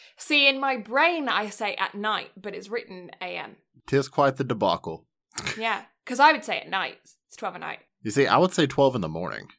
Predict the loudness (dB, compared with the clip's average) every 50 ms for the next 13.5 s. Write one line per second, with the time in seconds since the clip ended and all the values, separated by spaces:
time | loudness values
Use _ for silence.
0 | _ _ _ _ -20 -18 -16 -16 -16 -18 -20 -20 _ _ _ _ -8 -4 0 0
1 | 2 2 2 0 0 -2 -4 -6 -8 -14 -20 -20 _ _ _ _ -12 -10 -8 -6
2 | -6 -6 -8 -10 -12 -18 _ _ _ _ _ _ _ _ _ _ _ 2 4 6
3 | 6 6 4 2 -2 -6 -6 -6 -6 -6 -6 -6 -6 -8 -6 -6 -6 -6 -6 -6
4 | -8 -10 -8 -4 -4 -2 -2 -4 -6 -8 -12 -14 -10 -8 -8 -6 -4 -4 -4 -4
5 | -4 -8 -12 -16 -16 -14 -14 -14 -14 -16 -16 -16 -18 -18 -18 _ _ _ _ _
6 | _ 0 0 2 2 2 2 2 2 2 2 0 0 0 -2 -6 -6 -10 -18 -18
7 | _ -4 -2 0 2 2 2 2 2 0 -2 -2 -6 -8 -6 -2 -2 0 0 -2
8 | -4 -6 _ _ -10 -6 -4 -4 -4 -4 -6 -10 _ _ _ _ _ _ -6 -2
9 | 0 0 0 -2 -4 -6 -4 -2 -2 0 0 0 -2 -4 -6 -10 _ _ -2 -2
10 | -2 -2 -2 -4 -6 -8 -8 -10 -14 _ -6 -4 -4 -2 -2 -4 -4 -6 -8 -12
11 | _ _ _ _ _ _ -16 -14 -14 -14 -16 -18 _ _ _ _ _ _ _ _
12 | -8 -6 -6 -6 -6 -8 -8 -6 -4 -2 -2 -2 -2 -2 -4 -6 -8 -10 -10 -10
13 | -10 -12 -12 -10 -10 -8 -8 -8 -10